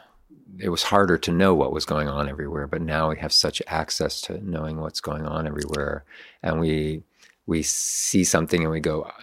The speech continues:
"That needs to be changed, that needs to be fixed, or else the world is messed up," not knowing that, well, the world has always been exactly like this, with all of these karmic things that happen because so many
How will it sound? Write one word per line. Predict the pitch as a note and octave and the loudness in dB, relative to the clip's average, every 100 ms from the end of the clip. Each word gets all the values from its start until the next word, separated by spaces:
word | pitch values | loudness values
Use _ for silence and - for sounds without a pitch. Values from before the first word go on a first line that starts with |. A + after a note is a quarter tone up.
| - | -4
"That | - F2 F2+ | 0 0 0
needs | F2+ E2+ - | -2 -2 -4
to | D#2+ | -4
be | E2+ D#2+ | -2 0
changed, | - - F2+ F2 D#2+ D#2 - E2+ | 2 4 4 2 0 -2 -6 -6
that | E2+ E2+ | -4 -4
needs | F2+ E2 D#2+ | -4 -6 -6
to | - | -8
be | - E2+ | -8 -8
fixed, | - G2+ F2+ - - | 2 4 4 2 -4
or | E2 E2 | -2 0
else | E2 D#2 - - _ _ _ | 2 2 0 -2 _ _ _
the | - | -4
world | D#2 D#2 D2+ D2+ | 0 0 0 -2
is | D2+ - - _ _ _ _ | 0 0 -2 _ _ _ _
messed | - D#2 - - | -4 -2 0 2
up," | F2+ D2 - - | 2 0 -8 -6
not | E2+ D2+ E2 | -2 -2 -2
knowing | E2 D#2 D#2 D2+ | -2 0 -2 -2
that, | D2+ D#2 - _ | -4 -4 -8 _
well, | E2 D2+ | -4 -4
the | D#2 | -4
world | D2+ D2+ D2 | -2 -2 -2
has | D#2 - | -6 -4
always | D#2+ D2 C#2+ - | 0 0 0 -4
been | - D#2 C#2+ C#2 C#2+ _ _ _ _ _ _ _ _ - | -2 -2 -2 -6 -10 _ _ _ _ _ _ _ _ -14
exactly | - - D2+ C#2+ - D#2 | -10 -6 -4 -6 -4 2
like | E2 F2+ - | 6 4 4
this, | D#2 - | -2 0
with | D2+ | 2
all | C#2 C#2+ | 4 4
of | D2 | 2
these | C#2 C#2 - | 0 -2 -2
karmic | - D2 C#2+ C#2+ - - _ - | 0 0 0 -2 -6 -14 _ 2
things | G#2 F2+ D2 D2 | 4 4 2 0
that | - D#2+ | 0 2
happen | D#2+ D#2 D#2+ | 2 0 0
because | D2+ D2+ - D#2 | -2 -2 0 0
so | - - E2 D#2+ | 2 6 8 8
many | D2+ D#2 D2+ D2+ D2 D2 C#2+ | 6 4 2 2 0 -2 -4